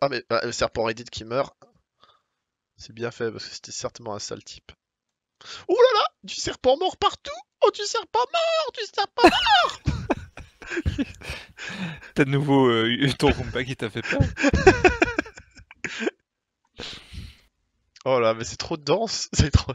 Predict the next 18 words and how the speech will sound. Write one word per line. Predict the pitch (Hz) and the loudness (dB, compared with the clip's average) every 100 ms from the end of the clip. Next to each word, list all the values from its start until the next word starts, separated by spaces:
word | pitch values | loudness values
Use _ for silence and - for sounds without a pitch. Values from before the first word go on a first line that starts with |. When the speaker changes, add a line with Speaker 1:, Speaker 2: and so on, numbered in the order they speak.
| 453 | -10
Speaker 1:
<laughs> | - 220 - - - 415 - - - - 277 539 466 494 330 - 453 269 - 440 - - 294 - - - - - - - - - | -8 -4 -4 -4 -10 -10 0 6 6 4 -2 -2 -2 0 0 0 0 -2 0 -2 -2 -6 -6 -10 -2 0 0 -4 -12 -4 -4 -4
c'est | - | -4
trop | 165 - 165 139 | -4 -2 -4 4
dense, | - 170 240 208 160 - 302 226 | 8 8 8 6 2 -2 -2 0
le, | 180 151 123 180 - | 0 0 0 -2 -2
le | 135 | -6
centre. | - 147 131 - - _ _ _ - - | -4 -4 -4 -10 -18 _ _ _ -20 -16
Speaker 2:
Les | 139 | -12
serpents | - 165 - | -6 -6 -6
qui | - - | -8 -6
sont | - | -4
orange | 123 123 165 135 | 0 0 0 0
et | |
violet, | 101 113 151 | 0 2 2
ça | - | -2
représente | 101 - 131 147 | -8 -8 -8 -8
quel | - 110 | -8 -8
site ? | - - - - | -10 -12 -16 -18